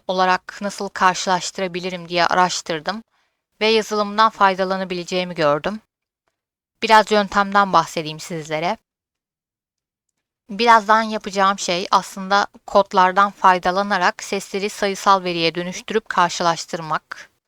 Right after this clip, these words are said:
Ee, ilk olarak T V sekizdeki programı kendi resmi sitesinden aldım. Uçan Kuş T V programındaki kesiti de, e, YouTube'dan aldım.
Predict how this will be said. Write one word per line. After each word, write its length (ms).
Ee, 340
ilk 300
olarak 360
T 180
V 100
sekizdeki 560
programı 500
kendi 340
resmi 380
sitesinden 640
aldım. 460
Uçan 320
Kuş 220
T 220
V 140
programındaki 840
kesiti 460
de, 220
e, 140
YouTube'dan 640
aldım. 440